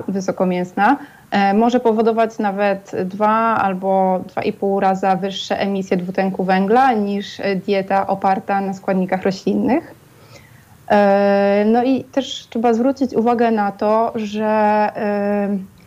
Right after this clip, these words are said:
biorąc pod uwagę nakład energii, który wkładamy właśnie w produkcję mięsa, ale też innych wyrobów odzwierzęcych, e, produk-, taka produkcja, e, tego typu wyrobów nie jest zbyt efektywna.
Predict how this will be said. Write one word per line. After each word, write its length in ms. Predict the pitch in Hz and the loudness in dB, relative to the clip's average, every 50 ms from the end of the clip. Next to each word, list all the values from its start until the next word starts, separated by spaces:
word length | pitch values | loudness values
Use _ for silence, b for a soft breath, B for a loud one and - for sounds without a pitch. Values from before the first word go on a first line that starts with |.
| b b b b | b b b b
biorąc 240 | 214 208 220 214 - | 0 0 0 0 -2
pod 160 | - 220 202 | 0 0 0
uwagę 320 | 208 196 226 226 220 220 | 0 0 0 0 0 0
nakład 340 | 214 208 208 202 - 208 196 - | 0 -2 -2 -4 -4 -6 -4 -4
energii, 760 | 202 208 220 202 196 196 196 185 175 190 196 202 208 226 240 | -2 -2 -2 0 0 0 0 -2 -2 -4 -2 -2 0 -2 -2
który 280 | 240 - - 196 196 | -4 -4 -4 -4 -4
wkładamy 520 | 190 190 - 208 196 196 202 202 202 196 190 | -4 -4 -2 0 2 2 2 0 0 -2 -4
właśnie 460 | 185 196 196 190 - - 196 190 190 | -4 -6 -6 -6 -8 -8 -6 -6 -6
w 60 | 190 | -6
produkcję 800 | - - 202 190 185 190 185 190 - - - 196 196 196 196 190 190 B B B B B B | -4 -4 -2 0 0 0 -2 -4 -4 -2 0 2 4 4 2 0 -2 B B B B B B
mięsa, 800 | - 208 202 185 196 202 226 226 220 - - 202 196 196 196 190 | 0 2 2 2 2 2 0 -2 -2 0 0 2 4 4 2 2
ale 260 | 190 202 196 196 190 185 | 0 0 0 0 -2 -2
też 500 | 190 - 190 190 190 190 190 - - - | -4 -2 -2 -2 -2 -2 -4 -8 -10 -6
innych 420 | - 202 196 196 196 196 190 190 | -4 -2 -2 -2 -2 -2 -2 -2
wyrobów 720 | 196 196 196 196 190 185 180 190 185 185 185 - - - - | 0 2 2 4 2 2 2 2 0 0 0 -2 -6 -4 -2
odzwierzęcych, 1080 | 202 185 - - - 202 185 202 196 196 196 185 - - 214 233 311 330 - - - _ b b b b b b b b b b b b - - | -2 -2 -2 0 -2 0 0 2 2 2 0 0 0 2 4 4 4 2 0 -6 -16 _ b b b b b b b b b b b b -2 0
e, 540 | 202 196 196 202 202 202 208 208 214 208 214 - | 2 2 2 4 2 2 2 2 0 0 -2 -4
produk-, 340 | - 277 247 240 262 247 254 | 0 2 2 4 4 2 0
taka 180 | - 254 254 240 | -2 -2 -2 -2
produkcja, 640 | - 233 208 220 226 226 - - 220 208 208 - - | 0 0 0 0 -2 -2 -2 0 2 2 2 0 0
e, 640 | 196 202 196 196 196 196 196 196 196 196 196 196 190 196 - _ _ | -4 -4 -4 -4 -4 -4 -2 -2 -2 -2 -2 -2 -4 -6 -12 _ _
tego 200 | - 196 202 196 | -4 -4 -4 -4
typu 280 | 190 - 226 - 208 190 | -4 -4 -4 -4 -4 -4
wyrobów 600 | 185 190 196 202 190 190 190 220 220 226 220 - | -2 0 2 4 4 4 4 2 0 0 0 -2
nie 100 | 214 196 | -2 -2
jest 160 | 196 196 196 | -2 -4 -2
zbyt 180 | 190 196 190 - | -2 -2 -2 0
efektywna. 800 | - 208 - 208 - - - 196 185 170 - - - 156 - | -2 -2 -2 -4 -6 -4 -2 0 0 0 -2 -4 -4 -4 -6